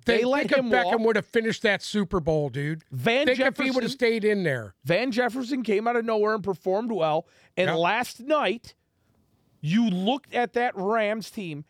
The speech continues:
Speaker 2: and you, they missed O B J, they missed Robert Woods, they missed Van Jefferson.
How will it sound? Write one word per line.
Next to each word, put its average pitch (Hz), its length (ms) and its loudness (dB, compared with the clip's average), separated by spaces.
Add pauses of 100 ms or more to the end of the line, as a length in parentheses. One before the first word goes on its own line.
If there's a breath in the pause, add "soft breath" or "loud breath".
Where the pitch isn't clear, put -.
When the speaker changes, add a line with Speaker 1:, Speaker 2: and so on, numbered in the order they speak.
(120)
Speaker 2:
and 175 140 -2
you, 185 100 -4
they 160 200 0
missed 175 340 -2
O 220 140 0
B 220 160 -4
J, 175 420 0 (320 soft breath)
they 151 180 0
missed 139 540 -2
Robert 214 380 0
Woods, 180 420 -2 (240 soft breath)
they 147 140 -2
missed 160 340 -2
Van 208 320 -2
Jefferson. 165 720 -4